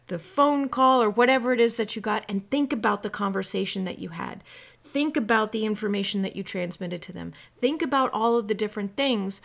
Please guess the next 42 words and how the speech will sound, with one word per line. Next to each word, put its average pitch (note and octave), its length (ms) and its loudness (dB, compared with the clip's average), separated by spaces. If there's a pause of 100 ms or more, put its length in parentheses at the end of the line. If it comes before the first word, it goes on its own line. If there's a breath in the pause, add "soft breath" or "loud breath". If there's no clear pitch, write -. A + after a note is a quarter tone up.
(160 loud breath)
where G#3 220 6
you G#3 320 2
could A#3+ 200 -2
learn A#3 580 4 (120 loud breath)
for G#3+ 320 4
the G#3 100 2
next G#3 360 -2
one, - 260 -12 (260)
okay? G#3 400 -4 (240 loud breath)
Because A3+ 380 2
you A#3+ 320 0
are G#3+ 180 2
in C#4 200 0
a D#4+ 60 0
place A3 460 -2
where G3+ 140 -2
you G#3 160 -2
recognize G3+ 720 -2
that, - 140 -6
you F#3+ 80 -6
know G3 140 0
what? A#3+ 260 2 (1200)
I G#3 80 0
thought A3+ 260 4
that A3 100 4
was G#3+ 140 2
a G#3 60 -2
good G3+ 180 0
fit. - 360 -8 (300 soft breath)
I F#3 60 -2
thought A3+ 260 8
I B3 60 8
would A#3 140 8
have A3 100 4
been A#3 160 6
good A#3+ 180 2
for C4+ 140 -2
them. C4 240 0 (240 loud breath)
They A3 220 6
didn't A#3+ 400 2
see C4+ 260 0
it. - 220 -4